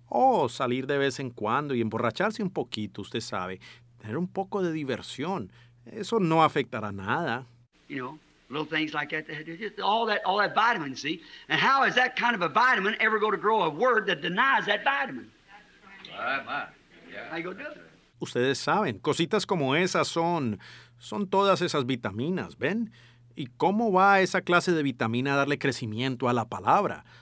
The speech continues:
Speaker 1: la cual rechaza esa vitamina? ¿Cómo lo harán ustedes?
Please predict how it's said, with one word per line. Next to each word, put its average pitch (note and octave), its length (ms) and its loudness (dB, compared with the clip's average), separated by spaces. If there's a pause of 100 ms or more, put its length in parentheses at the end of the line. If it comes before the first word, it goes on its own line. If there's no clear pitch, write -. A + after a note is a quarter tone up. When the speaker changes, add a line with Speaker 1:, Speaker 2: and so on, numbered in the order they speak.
(220)
Speaker 1:
la F#3+ 160 2
cual F#3 220 4
rechaza D3+ 560 0
esa A#2+ 160 -2
vitamina? A2+ 720 -4 (580)
¿Cómo D#3 400 -2
lo A#2 120 -2
harán A2 240 -2
ustedes? D3 640 -4